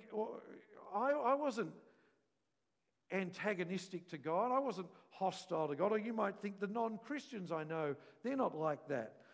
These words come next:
They're not hostile to God, they're just apathetic. They just don't care." The Bible tells us that apathy is grounded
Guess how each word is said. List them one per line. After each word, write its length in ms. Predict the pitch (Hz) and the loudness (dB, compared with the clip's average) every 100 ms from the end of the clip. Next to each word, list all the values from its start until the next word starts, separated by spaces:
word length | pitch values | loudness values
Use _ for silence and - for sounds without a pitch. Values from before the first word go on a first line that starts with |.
| - - | -8 -2
They're 120 | 269 | 2
not 160 | 254 | 2
hostile 520 | - 240 262 - 175 143 | 2 2 0 0 0 0
to 80 | |
God, 260 | 139 185 220 | 0 -2 0
they're 80 | 247 | -4
just 240 | 240 - - | -6 -8 -2
apathetic. 800 | 180 175 180 233 269 - - - - _ _ _ | -2 0 0 2 2 0 -4 -18 -20 _ _ _
They 80 | 202 | -4
just 180 | 226 - | -4 0
don't 240 | 156 151 | 0 0
care." 500 | - 254 277 131 95 - - - _ _ _ _ _ _ _ _ _ _ _ - | -2 2 2 0 -4 -14 -20 -20 _ _ _ _ _ _ _ _ _ _ _ -8
The 80 | |
Bible 400 | 135 180 247 254 | 0 4 4 2
tells 340 | 247 190 147 139 | -2 -2 -2 -2
us 120 | 143 | -6
that 260 | 156 156 - | -2 -4 -2
apathy 640 | 160 190 175 - 123 135 | -2 -2 -4 -6 -8 -8
is 160 | - 131 | -10 -12
grounded 720 | 117 139 160 180 170 110 117 | -12 -6 -2 -2 -4 -6 -12